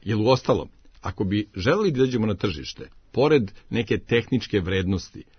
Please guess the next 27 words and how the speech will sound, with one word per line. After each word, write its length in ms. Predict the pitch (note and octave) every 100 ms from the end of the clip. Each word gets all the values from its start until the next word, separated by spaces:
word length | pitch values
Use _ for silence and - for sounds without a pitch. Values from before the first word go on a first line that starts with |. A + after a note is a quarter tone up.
| -
pa 80 | G2
svi 220 | - D3+
znamo 440 | B2 B2+ C3 C3+ A2+ - _
koliko 400 | A#2+ B2 C3+ D3
je 80 | B2+
važno 600 | A#2+ B2 B2+ B2+ B2+ A#2 - -
da 320 | G2+ G#2+ G2+ -
kada 200 | G#2 F2+
pogledamo 560 | - C#3 E3+ D3+ C3 B2
neku 220 | A#2 A#2+
inovaciju, 500 | A2+ A2 G#2+ - G#2
taj 160 | F#2+
vizualni 500 | F#2 G#2 G#2+ G#2 F#2+
identitet 460 | F#2+ F#2 E2+ G#2 G2
bude 360 | F2 G#2 F#2+ E2+ - - _
na 160 | F#2+ F#2
pravom, 720 | - A2 A#2+ A#2+ G#2+ G2 - - - -
u 160 | A#2+
pravoj 500 | G2+ A2+ B2 C3 G#2+
meri, 420 | F2+ F#2 G2+ E3+ - _ -
da 120 | G#2+
nas 200 | A2 -
privuče. 600 | C#3+ C#3+ D3 D#3 D3+ - - _ _
I 120 | - G#2+
to 240 | - D#3+
je 80 | E3
veoma 540 | A#2+ B2 D#3 G3+ E3+